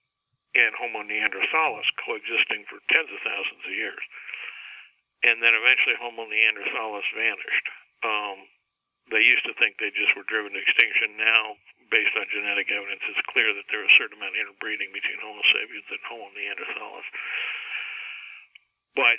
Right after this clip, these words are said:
the point is, you could have had a situation where you had actually two different species that,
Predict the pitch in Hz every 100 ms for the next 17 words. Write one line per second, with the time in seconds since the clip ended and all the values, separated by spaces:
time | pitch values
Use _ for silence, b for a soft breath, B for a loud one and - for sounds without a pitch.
0 | _ - - - 151 127 131 123 120 123
1 | - 165 127 120 110 - 127 127 117 117
2 | 123 117 110 107 117 107 123 135 - 113
3 | - 117 110 - 104 - 135 123 110 98
4 | - 117